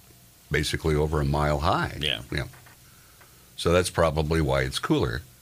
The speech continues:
Speaker 2: Mm-hmm.
Speaker 1: And you really feel that if you've ever been, like when you were in Tennessee.
Speaker 2: Yeah.
Speaker 1: Did you go up on top of, like, some of the highest areas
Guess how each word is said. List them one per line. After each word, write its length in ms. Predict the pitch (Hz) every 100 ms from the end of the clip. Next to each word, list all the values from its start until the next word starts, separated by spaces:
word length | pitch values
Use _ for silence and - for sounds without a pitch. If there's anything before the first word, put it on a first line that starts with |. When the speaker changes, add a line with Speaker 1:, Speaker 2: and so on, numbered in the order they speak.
| -
Speaker 2:
Mm-hmm. 260 | 82 76 71 - - - -
Speaker 1:
And 340 | 95 101 90 - - -
you 160 | 110
really 260 | 131 311 330
feel 260 | - 220 160
that 200 | 101 92
if 160 | 90
you've 140 | 113 104
ever 200 | 214 214
been, 540 | 147 127 - 98 78 - - -
like 180 | 107 104
when 140 | 117 127
you 140 | 143
were 100 | 117
in 320 | 98 92 78 - - -
Tennessee. 640 | 120 87 - 85 67 71 - -
Speaker 2:
Yeah. 160 | 80 80 - - - - -
Speaker 1:
Did 160 | 98
you 60 | 92
go 260 | 104 117 107
up 220 | 110 -
on 180 | 101 92
top 320 | 104 98 -
of, 140 | 85 78
like, 220 | 85 82
some 200 | - 85
of 60 |
the 100 | 73
highest 420 | - 82 82 76 -
areas 520 | 73 78 78 76 -